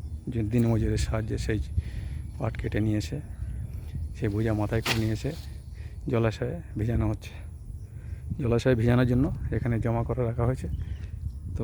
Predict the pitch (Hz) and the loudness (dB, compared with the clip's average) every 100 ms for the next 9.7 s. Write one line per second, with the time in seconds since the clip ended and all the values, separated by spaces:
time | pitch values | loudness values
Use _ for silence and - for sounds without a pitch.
0 | 107 104 - 107 107 107 123 - - - | -2 -2 -2 -2 0 -2 -4 -4 -8 -8
1 | - - - 110 113 - 117 - 110 120 | -8 -6 -4 -2 -2 -2 -4 -2 -2 0
2 | 113 - 120 127 - - - - - - | 0 0 -4 -4 -8 -14 -14 -14 -10 -2
3 | 110 107 104 113 110 110 139 151 - - | 0 2 2 2 0 -2 -4 -8 -12 -12
4 | - - - - - - - - 147 123 | -14 -12 -12 -8 -10 -10 -14 -10 -2 0
5 | 117 - 113 107 104 107 120 113 - 156 | 0 -2 -2 0 0 -2 0 -2 -2 -4
6 | 147 - - - - - - - - - | -6 -10 -16 -14 -14 -16 -18 -16 -14 -14
7 | - - - - - - - - 120 123 | -14 -16 -16 -18 -16 -16 -6 2 4 4
8 | 131 127 123 - 139 - - - 135 120 | 4 4 4 2 0 0 -8 -6 0 2
9 | 131 127 123 123 123 127 | 4 4 2 2 2 2